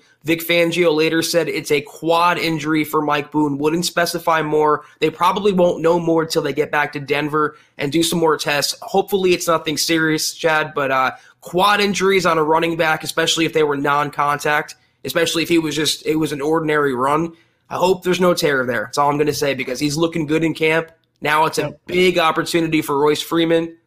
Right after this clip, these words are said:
Speaker 1: to maybe step up behind Javonte Williams.
Speaker 2: Oh, most definitely. <clears throat> Most definitely. This is Royce's, you know, uh,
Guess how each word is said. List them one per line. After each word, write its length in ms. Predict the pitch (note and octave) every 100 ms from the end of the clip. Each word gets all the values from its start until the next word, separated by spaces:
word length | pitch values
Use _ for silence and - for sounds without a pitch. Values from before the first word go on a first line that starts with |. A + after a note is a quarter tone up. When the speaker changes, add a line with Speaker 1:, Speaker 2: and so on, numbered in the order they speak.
| -
Speaker 1:
to 100 | D3+
maybe 220 | D3 C#3
step 260 | - C#3+
up 160 | D3 C#3
behind 260 | C3+ C#3 C3
Javonte 400 | C3+ C3 C3 C3
Williams. 380 | B2 A2 - - _ _ _ -
Speaker 2:
Oh, 180 | F#3+ E3+
most 300 | E3+ G#3+ -
definitely. 400 | G3 D3 C#3 -
<clears throat> 60 | -
Most 460 | G#3 D#3+ E3+ F3 -
definitely. 320 | C3+ C3+ C3+
This 220 | D#3+ F3
is 120 | F3+
Royce's, 640 | C#3 D3+ E3 E3 D3+ C3+ - _ _ _ _ _ _ _ _ _ _
you 160 | D#3+
know, 240 | C#3+ B2 - -
uh, 220 | C#3 F#2+